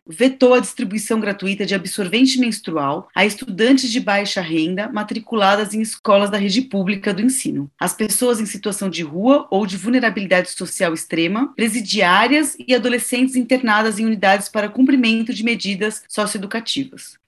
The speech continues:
Num país onde vinte e sete milhões de pessoas vivem abaixo da linha da pobreza, onde jovens estudantes da rede pública faltam até quarenta e cinco dias de aula no ano por falta de acesso a produtos menstruais e onde a alternativa das detentas está no uso de miolo de pão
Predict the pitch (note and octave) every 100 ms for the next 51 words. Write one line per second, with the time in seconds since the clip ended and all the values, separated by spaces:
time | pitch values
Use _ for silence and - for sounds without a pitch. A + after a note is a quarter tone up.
0 | _ C4+ D4 C#4 B3+ A#3 G#3+ G3+ D#4+ D4
1 | C4 A3+ A#3+ A3 G3+ G3+ G#3 - F#3+ E3+
2 | G#3+ B3 A#3 G3+ A3 C4 B3+ A3+ G3+ G3+
3 | F#3 F#3 D#3+ D#3+ D#3+ E3 G#3 G3 A3 G3
4 | B3 C4+ C#4+ C4 C4 G3+ G#3+ G3+ G3+ B3+
5 | C4 C4 G3 E3 E3 F#3 - A#3 B3 B3+
6 | A#3+ A#3 F#3+ D#3 D3+ - G#3+ C#4+ D#4 D4+
7 | C4 B3+ G3+ F#3+ G#3 E3+ G3+ F3+ F#3+ F#3+
8 | D4+ B3+ G#3+ A3+ C4 A3+ G3+ A#3 A#3 A#3+
9 | G#3 G#3+ A#3+ B3+ B3+ A3 F#3 G3+ G#3 G3
10 | - E3+ D#3+ F#3+ - - A3 A#3 C#4+ D4+
11 | B3 B3+ B3 A#3+ - D#4+ D#4+ C4 G3 F3+
12 | - A3 A#3 A3+ F#3 F3 G3 A#3 A#3 A3
13 | C4+ C4+ A3 A#3 A#3+ D#4+ D#4+ D4+ D#4+ -
14 | G3+ A3+